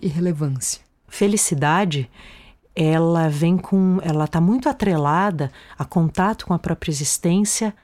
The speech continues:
Speaker 2: e a sensação de utilidade e relevância. O contato com a tua própria existência te gera a sensação de utilidade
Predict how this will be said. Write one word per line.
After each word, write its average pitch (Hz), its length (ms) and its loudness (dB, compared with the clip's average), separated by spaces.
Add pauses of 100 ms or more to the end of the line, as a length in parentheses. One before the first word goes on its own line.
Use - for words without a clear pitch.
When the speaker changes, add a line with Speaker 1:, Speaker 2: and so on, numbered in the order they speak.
(300)
Speaker 2:
e 160 40 -2
a 160 60 2
sensação 175 580 2
de 170 140 2
utilidade 180 1040 0 (260)
e 190 60 2
relevância. 151 760 0 (260)
O 190 60 -2
contato 185 440 0
com - 60 -6
a 151 60 -2
tua - 120 -8
própria 156 300 -4
existência 151 420 -2
te 190 220 -2
gera 165 440 0
a 151 40 -2
sensação 165 540 0
de 160 100 -2
utilidade 156 800 -2